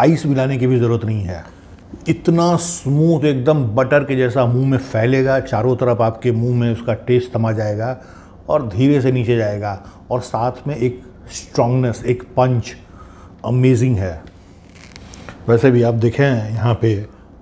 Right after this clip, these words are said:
World Whiskey Award, World Spirit Challenge और दुनिया तरह की, इधर भी आप देखें, इधर भी कई सारी awards। तो ये इतने सारे awards ऐसे ही नहीं मिलते हैं, आपके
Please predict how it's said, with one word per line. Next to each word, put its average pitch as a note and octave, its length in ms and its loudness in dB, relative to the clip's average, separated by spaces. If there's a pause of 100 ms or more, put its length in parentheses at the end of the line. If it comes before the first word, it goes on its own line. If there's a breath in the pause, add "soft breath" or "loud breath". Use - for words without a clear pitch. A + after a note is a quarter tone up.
World B2 300 4
Whiskey A#2+ 400 0
Award, A#2 360 2
World B2 460 2
Spirit B2 460 0
Challenge A#2+ 600 2 (400 loud breath)
और C3+ 180 2
दुनिया C3 360 2
तरह B2+ 220 2
की, B2+ 400 0 (120)
इधर B2 240 4
भी A#2 160 2
आप A#2 140 4
देखें, A#2 420 0
इधर A#2 220 4
भी A2+ 160 2
कई B2 220 2
सारी A#2 260 0
awards। A2+ 340 -2 (540 loud breath)
तो C#3 120 0
ये D#3 540 2 (200)
इतने C#3+ 320 -4
सारे C3+ 300 0
awards C3+ 380 0
ऐसे A#2+ 260 0
ही D3 60 6
नहीं C#3 160 4
मिलते A2+ 280 0
हैं, F#2 220 -8 (520 loud breath)
आपके C3+ 680 0